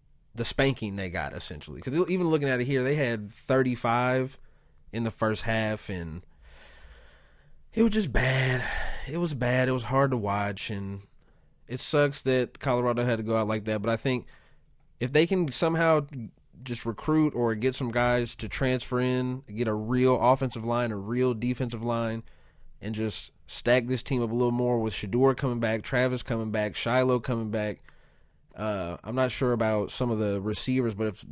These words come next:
the, those receivers come back with new weapons, with just the way everything works now with N I L and transfer deals, there's no reason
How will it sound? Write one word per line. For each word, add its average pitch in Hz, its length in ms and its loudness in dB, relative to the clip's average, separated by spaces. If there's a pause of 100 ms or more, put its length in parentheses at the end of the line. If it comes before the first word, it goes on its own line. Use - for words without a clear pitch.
(160)
the, 95 180 -10 (140)
those 123 280 2
receivers 151 440 2
come 139 220 0
back 123 220 2
with 147 340 0
new 139 240 4
weapons, 117 560 -2 (760)
with 170 300 2 (580)
just 147 300 0 (240)
the 170 80 2
way 240 420 4
everything 196 460 4
works 151 300 2
now 147 240 4
with 135 200 2
N 147 140 0
I 143 240 6
L 135 260 4
and 113 320 -4
transfer 143 440 -2
deals, 131 340 2
there's 131 180 2
no 170 560 2 (460)
reason 113 880 -2